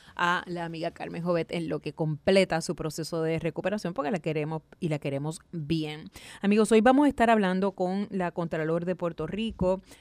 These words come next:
vamos a estar hablando con el secretario del Departamento de Asuntos del Consumidor, también con el, uno de los representantes del Movimiento Solidario Sindical,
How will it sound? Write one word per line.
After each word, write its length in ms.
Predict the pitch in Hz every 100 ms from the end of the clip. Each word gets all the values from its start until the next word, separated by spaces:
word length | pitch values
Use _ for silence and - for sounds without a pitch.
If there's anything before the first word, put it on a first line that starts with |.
| -
vamos 240 | 170 180
a 40 | 185
estar 320 | 190 185 190
hablando 400 | 170 160 165 180
con 320 | - 175 185
el 120 | 180 170
secretario 760 | 180 160 156 156 160 175 185 - - - _
del 300 | 180 190 196
Departamento 680 | 175 160 156 160 165 185
de 220 | 170 165 160
Asuntos 400 | 160 175 175 165
del 140 | 165
Consumidor, 680 | - 160 170 165 175 185 185
también 540 | 160 165 160 170 185 - - _
con 460 | - 180 175 202 214
el, 680 | - 175 165 160 160 151 156 - - -
uno 180 | 208 214
de 100 | 214
los 120 | 170
representantes 800 | 185 165 160 165 160 185 185 180
del 100 | 170
Movimiento 480 | 160 160 160 160 185
Solidario 460 | 170 175 165 165 175
Sindical, 580 | 175 165 156 170 170